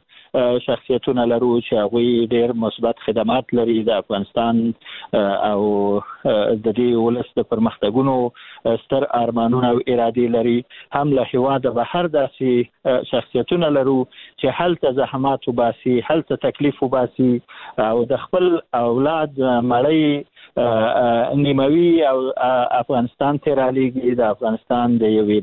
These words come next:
برخې، که هغه کوچنۍ وي، که لویه وي، د هغې د ترقۍ او پرمختګ او یا د وګړو او، آه، خلکو د اقتصاد د پرمختګ یا د هغوی سره د مرستو، آه، په برخه کې لګوي. آه، موږ فکر کوو چې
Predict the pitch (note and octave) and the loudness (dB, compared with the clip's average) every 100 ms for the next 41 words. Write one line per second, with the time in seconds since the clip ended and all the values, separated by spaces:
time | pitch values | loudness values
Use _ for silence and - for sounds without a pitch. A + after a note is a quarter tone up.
0 | B2 C3 - B2+ A2+ A2 G#2+ G2+ - G2 | 0 -2 -2 -2 0 2 0 0 -2 0
1 | G2+ - - - C3+ C#3+ B2 A#2 G#2+ A#2 | -2 -4 -8 -4 0 0 2 0 0 0
2 | A2 B2+ A#2+ A2+ A#2 - - - - C#3 | 2 2 2 2 0 -4 -14 -20 -4 -2
3 | D3+ G3 F3 D#3+ C#3 B2+ - C#3+ B2+ B2+ | 0 0 -2 -2 0 0 0 0 0 -4
4 | A#2+ A#2 - C#3+ C3+ B2+ B2 A#2+ A2+ A2+ | -8 -6 -2 0 0 0 0 2 0 0
5 | B2+ C3+ B2+ B2 - - - G#2+ A2 G#2+ | 0 0 0 -4 -14 -20 -6 -2 0 2
6 | A#2 B2+ A#2 - F3+ F#3 - D3 C3+ B2+ | 0 0 0 -2 -2 -2 0 0 0 0
7 | A#2+ - B2 C3+ B2+ B2+ B2 B2+ A#2+ A#2+ | -2 -2 -4 -2 -2 -2 -4 -2 -2 -4
8 | - A#2+ A#2+ A2+ A2 A2 A2 B2+ C3+ A#2 | -2 -2 0 0 2 0 0 -4 -2 -2
9 | A#2 B2+ C3+ - - B2 B2 - F3 D3 | -2 0 -2 -2 -2 0 -2 -4 -4 -2
10 | C#3+ - C#3 C#3 - - C#3 C3 B2 A#2+ | -2 -2 -2 -2 -4 -4 -2 0 0 0
11 | G2 - - - - C#3 C3+ D3 G#3 - | -2 -4 -20 -20 -4 -2 0 0 -2 -4
12 | G#3+ G#3 F#3 G3 G3 - F#3 F3+ | -6 -4 -2 0 0 0 0 0